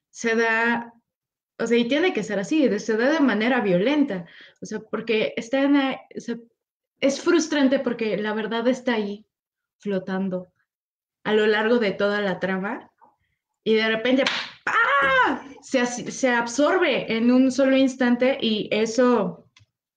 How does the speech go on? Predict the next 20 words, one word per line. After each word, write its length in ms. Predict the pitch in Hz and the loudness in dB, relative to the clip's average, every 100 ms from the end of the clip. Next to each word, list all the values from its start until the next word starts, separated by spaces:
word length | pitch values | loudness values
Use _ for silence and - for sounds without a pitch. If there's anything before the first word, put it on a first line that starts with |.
| _ _ _ _ _ _ _ _ | _ _ _ _ _ _ _ _
pues, 220 | 202 180 | -6 -4
eh, 420 | - - 107 - - | -6 -4 -6 -6 -2
tiene 360 | 277 277 285 | 2 4 2
consecuencias 680 | 285 233 - 214 233 233 262 | 2 2 2 0 0 2 2
también 300 | 202 208 226 | 0 -2 -2
fatales, 640 | 226 302 359 453 302 220 | -4 -6 -2 0 2 0
porque 420 | - 202 - 196 190 _ _ _ _ | -4 -6 -6 -8 -8 _ _ _ _
el, 220 | - - | -2 0
el 200 | - 240 | 2 4
hombre, 540 | 262 302 330 349 339 _ - - - | 6 4 4 0 -4 _ -14 -12 -10
y 140 | - | -2
creo 160 | 262 262 | 0 2
que 80 | |
también 300 | 277 233 226 | 0 0 2
esto 180 | 240 233 | 0 0
es 80 | 226 | -2
parte 300 | 226 214 240 | -2 0 2
de 100 | 220 | 2
la 120 | 185 | 0
moraleja, 640 | 185 180 180 185 196 208 | 0 0 0 0 0 -4